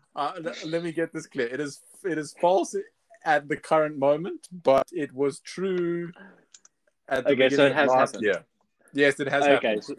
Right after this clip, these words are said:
Speaker 1: I,
Speaker 2: Okay.
Speaker 1: I tried my hand at being an underwear model. Uh,
Speaker 2: Okay. When are we gonna hear a song about that?
Speaker 1: Probably never, if I'm honest.
Speaker 2: <laughs>
Speaker 1: Probably
Speaker 2: Okay,
Speaker 1: never.
Speaker 2: I'll write, okay, I'll drop one then. I'll drop one.
Speaker 1: <laughs> Yeah, if you can write us a, a song,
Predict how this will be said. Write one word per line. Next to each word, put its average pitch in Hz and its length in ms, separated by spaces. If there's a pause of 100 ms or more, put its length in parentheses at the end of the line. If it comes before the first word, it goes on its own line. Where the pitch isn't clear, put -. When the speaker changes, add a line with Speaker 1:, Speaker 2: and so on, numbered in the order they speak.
(340)
Speaker 1:
I, 123 420 (220)
Speaker 2:
Okay. 123 260
Speaker 1:
I 120 80
tried 135 380
my 135 160
hand 123 320
at - 180
being 110 200
an 101 60
underwear 101 280
model. 85 260 (800)
Uh, 95 320
Speaker 2:
Okay. 165 220 (640)
When 147 340
are 175 80
we 170 120
gonna 160 180
hear 160 220
a 139 60
song 160 240
about 147 280
that? 190 240 (1300)
Speaker 1:
Probably 196 340
never, 170 320 (160)
if 143 160
I'm 139 140
honest. 92 420 (160)
Speaker 2:
<laughs> - 160
Speaker 1:
Probably 196 420
Speaker 2:
Okay, 147 160
Speaker 1:
never. 95 140
Speaker 2:
I'll 175 160
write, 185 260 (640)
okay, 160 180
I'll 175 200
drop 165 260
one 139 160
then. 113 180
I'll 131 160
drop 127 240
one. - 120
Speaker 1:
<laughs> 339 100 (1000)
Yeah, 139 240
if 143 100
you 208 140
can 233 160
write 196 260
us 196 220
a, 185 60
a 175 160
song, 156 400